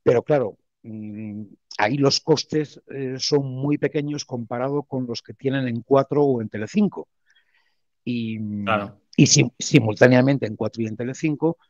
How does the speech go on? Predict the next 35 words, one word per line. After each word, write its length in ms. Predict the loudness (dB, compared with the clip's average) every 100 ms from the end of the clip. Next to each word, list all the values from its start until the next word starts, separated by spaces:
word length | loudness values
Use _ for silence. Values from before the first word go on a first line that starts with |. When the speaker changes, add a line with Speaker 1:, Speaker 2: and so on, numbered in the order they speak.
| _ _ _
Speaker 1:
lo 100 | -10
que 80 | -8
están 220 | -2 -2
obteniendo 560 | -2 -2 0 2 2 0
son 320 | 0 0 -2 _ _
audiencias 720 | 0 0 0 -2 -4 -6 -8
menguantes, 760 | -10 -8 0 2 2 2 -2 -4 -12
en 160 | -8
caída, 480 | -4 2 4 2 -2 _ _ _ _ _ _ _ _
em, 920 | -8 -6 -6 -6 -8 -10 -12 -12 -14 -16 _ _ _ _ _ _ _
con 180 | 6 6
unos 240 | 4 0 2
costes 460 | 2 2 0 -4
que 100 | -4
en 100 | -8
algunos 400 | -6 -8 -8 -8
casos, 540 | -6 -8 -6 -10 -10 -20 _ _ _ -18
como 180 | -14
estamos 320 | -10 -6 -4 0
viendo, 260 | 0 0 -2
con, 180 | -6 -14 _ -14 -8
por 140 | -6
ejemplo, 440 | -2 -2 -2 -8 -10 _ _ _ _ -12
con 200 | -8 -6
el 140 | -6
nuevo 280 | 0 4 4
prime 280 | 4 0 -2
time 220 | -4 -4
de 80 | -4
los 160 | -6
viernes, 460 | -2 0 0 -4 -8
con 180 | -12 -12
el 120 | -8
de 120 | -2
viernes, 520 | 0 2 0 -4 -6